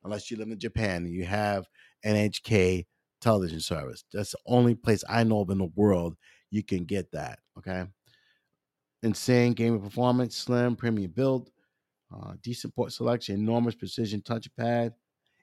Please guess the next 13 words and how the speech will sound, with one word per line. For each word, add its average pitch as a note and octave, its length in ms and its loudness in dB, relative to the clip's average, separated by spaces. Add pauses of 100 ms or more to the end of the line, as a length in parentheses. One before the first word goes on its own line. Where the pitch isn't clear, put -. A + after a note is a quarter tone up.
(180)
It A2 200 0 (260)
is B2+ 380 10 (140)
expensive. - 1160 0 (460)
It's F#2+ 180 -6
a G2 120 2
game F2 640 0 (480)
tab, F#2+ 320 -2 (100)
uh, D#2 320 -6 (220)
laptop. F2 540 -4 (420)
So - 180 -6
it's E2 120 -6
gonna G#2+ 200 4
be, G2+ 300 0